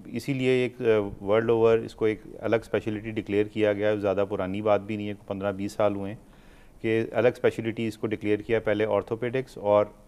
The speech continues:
न्यूरोसर्जरी दोनों के दरमियान ये ग्रे एरिया था, दोनों डील करते थे। लेकिन अब इसको स्पेसिफिकली इन्होंने न्यूरोसर्जरी और ऑर्थोपेडिक्स से लोगों को लेके ट्रेन करके लोगों को इसमें ट्रेन किया है।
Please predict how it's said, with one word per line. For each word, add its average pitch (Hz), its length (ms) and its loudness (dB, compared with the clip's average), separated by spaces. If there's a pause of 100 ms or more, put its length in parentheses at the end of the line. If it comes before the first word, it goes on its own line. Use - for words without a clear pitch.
न्यूरोसर्जरी 107 760 0
दोनों 120 260 0
के 123 100 -2
दरमियान 98 360 -2
ये 107 100 -4
ग्रे 98 200 0
एरिया 87 320 0
था, 117 120 -2
दोनों 113 300 -2
डील 92 180 -4
करते 87 300 -6
थे। - 160 -12 (500)
लेकिन 135 220 0
अब 151 220 2 (180)
इसको 160 380 2
स्पेसिफिकली 156 800 -2
इन्होंने 127 340 0
न्यूरोसर्जरी 123 640 -2
और 120 100 0
ऑर्थोपेडिक्स 110 500 -2
से 113 80 -6
लोगों 95 220 -2
को 107 100 -6
लेके 95 280 -2
ट्रेन 101 260 -4
करके 131 360 -2 (480)
लोगों 117 160 0
को 160 120 0
इसमें 165 220 -4
ट्रेन 165 280 2
किया 101 240 0
है। 82 100 -2